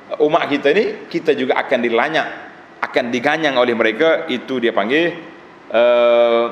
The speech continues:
ibrah yang kita boleh belajar daripada kisah Bani Nadir.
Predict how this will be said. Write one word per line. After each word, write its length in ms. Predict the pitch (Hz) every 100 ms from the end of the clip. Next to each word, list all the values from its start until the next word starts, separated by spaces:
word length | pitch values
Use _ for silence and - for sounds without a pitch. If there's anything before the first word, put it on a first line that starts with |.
| - - - - - - - - - - - - -
ibrah 400 | 143 156 185 175
yang 160 | 139 131
kita 240 | 127 127
boleh 160 | 120 117
belajar 720 | 110 117 131 139 139 - - - - - -
daripada 800 | 113 110 107 107 104 113 113 113
kisah 320 | 127 - 107
Bani 240 | 92 98 98
Nadir. 400 | 98 131 185